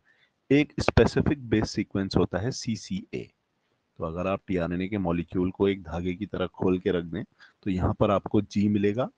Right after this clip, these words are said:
five dash end पे, और three prime जो end होगा उस पे आपको थ्री सीसीए देखने को मिलता है।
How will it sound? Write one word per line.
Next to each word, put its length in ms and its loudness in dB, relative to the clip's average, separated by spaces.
five 220 4
dash 240 -2
end 200 -2
पे, 180 -2
और 160 0
three 220 0
prime 380 4
जो 240 4
end 240 2
होगा 360 2
उस 200 -2
पे 100 4
आपको 420 0
थ्री 220 -2
सीसीए 1400 0
देखने 320 2
को 340 2
मिलता 280 2
है। 140 -12